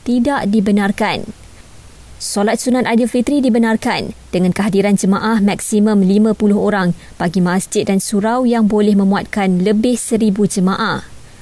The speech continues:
Manakala maksimum dua puluh orang bagi masjid dan surau yang boleh memuatkan kurang daripada seribu jemaah.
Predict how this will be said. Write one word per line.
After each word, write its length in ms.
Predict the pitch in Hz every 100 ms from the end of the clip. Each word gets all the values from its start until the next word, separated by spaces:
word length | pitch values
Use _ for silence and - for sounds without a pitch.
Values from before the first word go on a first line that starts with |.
| - - - - -
Manakala 320 | 190 220 247
maksimum 640 | 247 226 - 247 240 247 226
dua 320 | 220 226 233
puluh 160 | 226 220
orang 320 | 196 233 277
bagi 160 | 254
masjid 400 | 247 240 226 -
dan 160 | - 202
surau 400 | - 196 - 190 - -
yang 160 | 170
boleh 240 | 165 175 175
memuatkan 560 | 170 196 - 180 165
kurang 400 | - 233 269 285
daripada 400 | 285 233 226 214
seribu 400 | 208 - 202 180
jemaah. 560 | 190 180 170 185 147